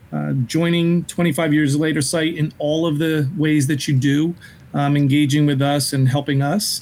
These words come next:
And, um, so I've got some questions for you that, um, may be a little bit different,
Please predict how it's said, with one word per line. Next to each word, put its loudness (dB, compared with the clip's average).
And, 0
um, 2
so -2
I've 0
got 0
some 2
questions 0
for -6
you 2
that, 0
um, 2
may 2
be 2
a 2
little 0
bit -4
different, -2